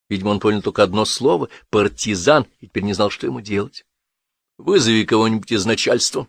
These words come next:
спокойно сказал ему Рудин по-немецки. «Сейчас, а ты посмотри за ними», — также по-немецки сказал солдат Рудину и, отбежав на несколько шагов, засвистел в свисток.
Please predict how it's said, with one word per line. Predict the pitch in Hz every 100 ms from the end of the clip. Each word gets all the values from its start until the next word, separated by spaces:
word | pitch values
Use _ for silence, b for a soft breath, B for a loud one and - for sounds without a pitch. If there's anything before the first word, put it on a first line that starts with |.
| _ _ _ _
спокойно | - - 98 - 101
сказал | 98 104 101
ему | 98 101
Рудин | 104 110
по-немецки. | 117 113 101 101 - - _ _ _ _ _ _ _ _ _ -
«Сейчас, | 139 156 151 165 - 127
а |
ты | - 147
посмотри | 170 - 156 143 170
за | 156 190
ними», — | 190 160 110 -
также | 110 101
по-немецки | 95 95 95 117 - - b b b
сказал | - 110 104 104
солдат | 110 101 104 98
Рудину | 123 160 107 101 B B -
и, | 110
отбежав | 104 113 104 127 -
на | 120
несколько | 127 117 -
шагов, | - 117 127
засвистел | 113 131 - 135 - 143
в | 135
свисток. | - 147 - - 110 -